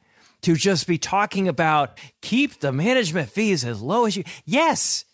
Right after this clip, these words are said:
yes, keep management fees low, but don't myopically only focus the, on that and act like it is some kind of an investment strategy. It is not. It is only part of the picture.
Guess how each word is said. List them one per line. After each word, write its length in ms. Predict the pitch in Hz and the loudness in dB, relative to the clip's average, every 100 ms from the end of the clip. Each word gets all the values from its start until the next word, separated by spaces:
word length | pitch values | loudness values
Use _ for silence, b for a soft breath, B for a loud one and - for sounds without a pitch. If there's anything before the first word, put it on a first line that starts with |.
| _ | _
yes, 280 | 233 247 - | 0 2 0
keep 300 | - 269 - | 0 -2 0
management 480 | 240 247 233 233 220 | 0 2 2 0 0
fees 260 | 220 202 | 0 0
low, 360 | 196 233 143 - b b b b b b | 0 0 0 -4 b b b b b b
but 280 | 180 185 131 | 0 0 0
don't 380 | - 226 247 247 | 0 2 2 0
myopically 880 | 190 196 202 226 220 202 190 196 202 | 0 2 4 2 0 -4 0 0 0
only 340 | 208 208 208 220 | 0 2 2 0
focus 500 | - 220 214 202 - | 2 0 2 0 0
the, 220 | 180 170 | -2 0
on 180 | 170 180 | 0 2
that 220 | 170 175 | 2 0
and 160 | 170 180 | -2 -4
act 420 | 202 214 214 - | -2 -2 -2 -2
like 280 | 185 180 175 | 0 0 2
it 120 | 180 | 0
is 100 | 190 | 2
some 240 | - 208 180 | 0 0 0
kind 220 | 180 190 | 0 2
of 80 | 190 | 2
an 100 | 196 | 0
investment 480 | 180 226 214 190 | 2 0 0 -2
strategy. 720 | 143 - 147 127 104 104 - _ _ _ _ _ _ _ _ _ _ _ _ - | -2 0 0 2 -2 -6 -10 _ _ _ _ _ _ _ _ _ _ _ _ 0
It 140 | 202 | 4
is 220 | 214 190 | 4 2
not. 460 | 190 220 214 117 - _ _ _ - | 0 2 2 0 -4 _ _ _ -2
It 140 | 185 | 2
is 160 | 202 202 | 2 4
only 320 | 214 214 208 | 4 2 0
part 340 | - 214 208 | 0 2 2
of 120 | 202 | 0
the 100 | 196 | -2
picture. 560 | 165 196 - 160 123 | -2 -2 0 -2 -2